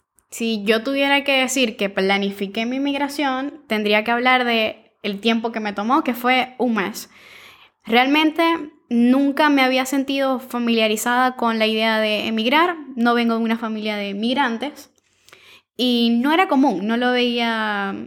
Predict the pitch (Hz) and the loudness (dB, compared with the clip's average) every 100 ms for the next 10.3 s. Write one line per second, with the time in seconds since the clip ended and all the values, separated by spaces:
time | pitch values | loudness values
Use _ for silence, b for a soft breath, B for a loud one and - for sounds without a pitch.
0 | - - B _ _ - - - 220 220 | -16 -20 B _ _ -18 -8 -2 0 0
1 | 208 202 196 190 202 226 240 233 226 - | 0 0 0 2 2 2 2 0 -2 0
2 | 254 226 220 214 214 196 180 180 226 B | 2 2 -2 -2 -2 -2 -2 -4 -8 B
3 | B B - 254 247 294 320 311 254 240 | B B 0 2 2 0 2 0 0 2
4 | 247 247 - 226 220 208 196 185 208 214 | 2 0 -2 -2 -2 -2 -4 -4 -8 -8
5 | - 214 214 226 233 262 269 269 277 269 | -4 0 0 0 0 0 -2 -2 -4 -6
6 | 240 240 233 240 254 - 240 262 285 302 | -8 0 2 2 2 0 2 4 4 2
7 | 330 - - b b b - 220 233 - | 0 -6 -20 b b b 0 2 2 -2
8 | - 196 190 262 294 294 294 - _ _ | -6 -2 2 2 2 0 -2 -8 _ _
9 | _ 208 220 254 240 240 226 226 233 285 | _ 2 2 2 0 -2 0 -2 -4 -4
10 | 285 277 | -6 -8